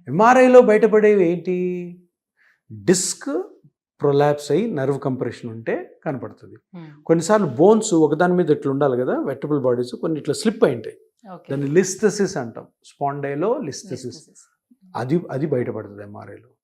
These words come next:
Speaker 1: ఇది మీరు ఇంతకుముందు నుంచి చాలాసేపు నుంచి ఫ్రాక్చర్, ఫ్రాక్చర్ అంటున్నారు, బోన్ ఫ్రాక్చర్ అయిందనుకో
Speaker 2: Hmm.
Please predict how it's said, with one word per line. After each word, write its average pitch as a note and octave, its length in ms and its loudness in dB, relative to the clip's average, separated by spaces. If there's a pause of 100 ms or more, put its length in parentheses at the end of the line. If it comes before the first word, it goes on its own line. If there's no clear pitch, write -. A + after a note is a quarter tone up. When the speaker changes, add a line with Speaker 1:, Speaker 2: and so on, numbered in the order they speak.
(560)
Speaker 1:
ఇది A#3+ 100 4 (120)
మీరు F#3+ 200 8
ఇంతకుముందు F3+ 400 2
నుంచి D#3+ 220 -4
చాలాసేపు C#3+ 400 0
నుంచి C#3 240 -4
ఫ్రాక్చర్, C#3+ 380 -2 (100)
ఫ్రాక్చర్ C3+ 320 -4
అంటున్నారు, A2 280 -12 (520)
బోన్ C4+ 220 12 (100)
ఫ్రాక్చర్ F#3+ 400 2
అయిందనుకో A2+ 440 -8 (380)
Speaker 2:
Hmm. F3+ 180 -16